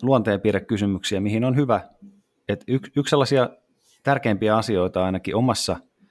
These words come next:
ö, voimaharjoitteluharrastuksessahan on nimenomaan ollut se, että siinä pääsee peilaamaan myös sitä omaa toimintatapaa ja omaa luonnetta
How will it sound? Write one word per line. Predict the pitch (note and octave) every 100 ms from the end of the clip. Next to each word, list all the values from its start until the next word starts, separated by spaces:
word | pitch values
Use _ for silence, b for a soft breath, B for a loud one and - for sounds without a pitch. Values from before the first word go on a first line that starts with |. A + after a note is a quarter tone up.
| _ _ _ _ _ _ _ _ -
ö, | G2 F2 - - - - G2+
voimaharjoitteluharrastuksessahan | A#2 A2+ G2+ G2 F2+ G#2+ G2+ A2+ G#2 F2+ - - - - F#2 G#2
on | A2
nimenomaan | A2+ G#2 G#2 G2+
ollut | G2+ G2+
se, | - G#2
että | F#2 -
siinä | F#2 G#2+ G2
pääsee | C3 C3+ F#2+ G2+ F2+
peilaamaan | B2+ B2 F#2 E2 D#2 E2 E2 F#2
myös | F2+ E2 - _ _ -
sitä | F#2 G2
omaa | B2 B2+ F#2 D#2
toimintatapaa | A2+ F#2+ D#2+ - F#2 F2 A#1 G#1+
ja | B1+
omaa | F#2+ F#2 F2
luonnetta | G#2 G2 B1+ - -